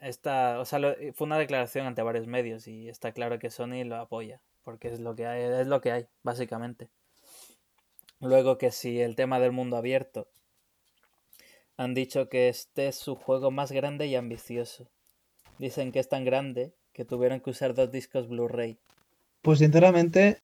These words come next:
Speaker 2: yo, o sea, yo soy fan de la, de los juegos para una persona. A mí los de multijugador me sobran bastante, la verdad. A no ser que sea a lo mejor el fifa así, que es obvio que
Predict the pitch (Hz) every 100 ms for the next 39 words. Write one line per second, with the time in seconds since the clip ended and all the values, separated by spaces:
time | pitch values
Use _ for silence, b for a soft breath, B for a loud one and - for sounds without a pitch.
0 | - 143 143 156 180 175 147 131 127 120
1 | 131 120 - - 139 139 - 139 135 143
2 | 156 202 202 147 123 117 120 123 131 117
3 | 113 - 147 175 151 120 127 120 107 -
4 | 113 113 _ _ 139 135 147 151 143 139
5 | 131 127 - 120 131 123 - 127 143 143
6 | 110 92 95 117 120 135 127 104 90 98
7 | 160 - _ _ _ _ - 117 120 147
8 | 143 139 127 120 127 131 131 120 - 131
9 | 123 123 113 110 - _ - 120 - 131
10 | 139 131 117 120 113